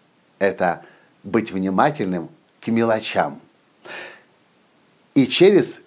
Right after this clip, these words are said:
это вы начнёте становиться всё лучше и лучше. Вы будете повышать своё мастерство, свой профессионализм, а люди, сталкиваясь с вами, будут понимать, что вы на, определённо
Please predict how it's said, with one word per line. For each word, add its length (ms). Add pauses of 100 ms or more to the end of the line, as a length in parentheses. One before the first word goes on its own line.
это 420 (360)
вы 160
начнёте 440
становиться 540
всё 240
лучше 300
и 20
лучше. 440 (360)
Вы 140
будете 300
повышать 460
своё 320
мастерство, 680 (440)
свой 300
профессионализм, 840 (160)
а 140
люди, 260
сталкиваясь 600
с 60
вами, 320 (240)
будут 340
понимать, 680
что 200
вы 100
на, 140
определённо 760